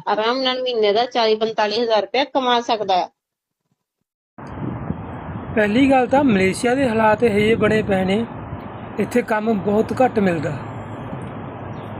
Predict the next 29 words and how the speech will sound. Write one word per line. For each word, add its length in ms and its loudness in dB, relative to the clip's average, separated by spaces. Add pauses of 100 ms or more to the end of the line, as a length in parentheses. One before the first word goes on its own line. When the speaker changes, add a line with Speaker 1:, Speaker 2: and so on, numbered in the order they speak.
(380)
Speaker 2:
ਏਜੰਟਾਂ 420 4
ਦੇ 80 2
ਚੱਕਰਾਂ 420 4
ਵਿੱਚ 220 0
ਨਾ 260 4
ਆਇਆ 220 4
ਕਰੋ 220 2
ਭਰਾਵੋ, 500 2 (680)
ਏਜੰਟ 280 2
ਬਹੁਤ 260 4
ਲਾਲਚ 340 2
ਦਿੰਦੇ 280 2
ਨੇ। 140 2 (1700)
ਜਿਹੜਾ 280 4
ਮਲੇਸ਼ੀਆ 440 2
ਦੇ 80 2
ਵਿੱਚ 220 0
ਬੈਠਾ, 540 4 (640)
ਉਸ 220 4
ਬੰਦੇ 300 2
ਨੂੰ 100 2
ਹੀ 60 2
ਪਤਾ 480 4
ਮਲੇਸ਼ੀਆ 360 4
ਦੇ 100 4
ਵਿੱਚ 200 0
ਕੀ 220 2
ਹੋਈ 180 2
ਜਾਂਦਾ। 300 0